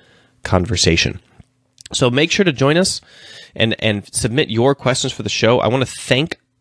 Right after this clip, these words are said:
everybody who piled in last night. I got numerous questions while I was asleep. My phone was, like, pinging off the hook. Glad I had sleep mode on.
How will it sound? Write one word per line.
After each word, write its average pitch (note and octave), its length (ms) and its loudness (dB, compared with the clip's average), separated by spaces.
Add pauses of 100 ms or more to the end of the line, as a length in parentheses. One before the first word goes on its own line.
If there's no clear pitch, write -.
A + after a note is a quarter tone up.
(140)
everybody A#2+ 500 0
who F#2 120 -12
piled G#2+ 440 0
in G#2 140 0
last G#2 240 -2
night. G#2 280 -2
I G#2 200 0 (100)
got - 180 0
numerous A#2+ 540 2
questions A#2 400 -6
while G2 160 -2
I F#2+ 40 -2
was F#2+ 120 -6
asleep. A#2 320 -2
My F#2+ 140 -4
phone G2+ 260 -2
was, F#2+ 140 -4
like, G2 180 -2
pinging A#2+ 300 2
off G#2+ 240 0
the G2+ 80 -2
hook. C#3 320 -2
Glad G#2+ 360 0 (140)
I G2 80 -2
had F#2 160 -4
sleep - 200 -6
mode A2+ 140 2
on. A2+ 200 2